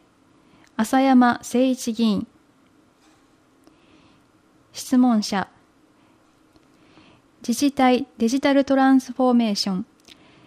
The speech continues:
デジタル技術を用いて住民サービス等を向上させることの推進と並行して、インターネットや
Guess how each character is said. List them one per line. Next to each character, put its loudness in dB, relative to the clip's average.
デ 2
ジ -4
タ 0
ル 2
技 -2
術 -2
を -2
用 -4
い -2
て -6
住 4
民 6
サ 2
ー 2
ビ -6
ス -14
等 0
を -4
向 2
上 0
さ -6
せ -2
る 0
こ -8
と -8
の 2
推 0
進 2
と -2
並 -2
行 -2
し -12
て、 -6
イ 0
ン 6
タ 2
ー 2
ネ 4
ッ 2
ト -6
や -4